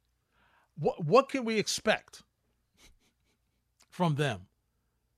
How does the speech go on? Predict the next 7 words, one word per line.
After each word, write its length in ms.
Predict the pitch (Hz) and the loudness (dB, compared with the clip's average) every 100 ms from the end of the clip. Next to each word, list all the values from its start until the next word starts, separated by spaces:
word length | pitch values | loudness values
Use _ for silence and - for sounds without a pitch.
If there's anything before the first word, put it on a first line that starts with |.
| _ _ _ _ - | _ _ _ _ -2
in 120 | 196 | 2
a 80 | 180 | 2
game 340 | 143 202 220 190 | 4 2 2 0
that's 260 | 160 - | -2 -2
meaningless 1000 | 143 170 254 285 240 135 90 - - - _ _ _ - | 0 2 2 4 4 2 -2 -12 -16 -18 _ _ _ -6
for 220 | 180 175 | 2 2
them? 320 | 151 127 87 | 2 -2 -6